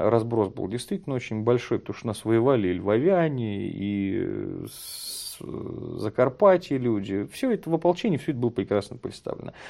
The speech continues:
Так вот, был создан Совет народных представителей, который на тот момент постарался начать работу по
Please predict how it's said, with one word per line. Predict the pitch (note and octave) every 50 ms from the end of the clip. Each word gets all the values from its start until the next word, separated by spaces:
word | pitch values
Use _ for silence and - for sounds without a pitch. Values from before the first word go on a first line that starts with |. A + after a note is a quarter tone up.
| - - - -
Так | - G3 - -
вот, | G#3 G3 E3+ - A#2
был | D3+ D#3 F#3 G3 F#3+
создан | - - F3+ D#3+
Совет | D3 - D#3+ D#3 D#3 D3+ - -
народных | C#3 C#3+ C3 B2+ B2 C3 B2+
представителей, | - D#3+ D#3 - - F3+ - A#3+ B3+ B3 - E3 C#3+
который | - C#3+ D3 D3 - F#3+ E3+ D3+
на | D3+ D3+
тот | D3+ - D#3+ -
момент | D3+ D#3+ F3+ G3 F#3+ F3+
постарался | - - - C3+ C#3 D3 D3+ D3 - C#3
начать | C#3 C#3+ C#3+ C#3+ - F3+ E3+ E3 E3
работу | C#3 C3 A#2+ B2 B2+ D3 D3+ D3 - A2
по | - - - B2 B2 B2 B2+